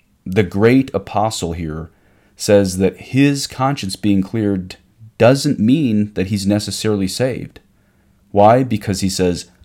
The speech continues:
"He who judges me is the Lord." And so he points out to the Corinthians, these fleshy Corinthians,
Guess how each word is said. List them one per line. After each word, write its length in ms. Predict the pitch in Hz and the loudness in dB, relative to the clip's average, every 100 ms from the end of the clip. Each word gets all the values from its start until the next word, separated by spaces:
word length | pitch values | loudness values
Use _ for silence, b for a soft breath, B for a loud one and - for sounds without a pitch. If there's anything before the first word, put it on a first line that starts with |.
| _ _ _ | _ _ _
"He 240 | - 110 | 0 4
who 160 | 113 117 | 4 4
judges 420 | 104 110 107 104 | 6 4 4 0
me 220 | 107 104 | 2 2
is 160 | 87 90 | 0 -2
the 80 | 95 | -2
Lord." 400 | 90 85 85 - _ _ _ _ _ _ _ _ _ _ | -2 -4 -8 -14 _ _ _ _ _ _ _ _ _ _
And 160 | - 123 | -2 2
so 140 | 139 | 4
he 100 | 127 | 4
points 380 | 127 - 156 160 | 2 2 0 2
out 180 | 147 156 | 2 2
to 60 | 104 | 0
the 100 | 104 | -4
Corinthians, 840 | - 113 160 95 85 95 110 - _ _ _ | -2 -2 0 -2 -2 -4 -4 -12 _ _ _
these 200 | 104 95 | -4 -4
fleshy 420 | - 107 110 117 | 0 2 2 -4
Corinthians, 800 | - 104 110 98 90 95 95 - | -2 -2 0 0 0 0 -4 -14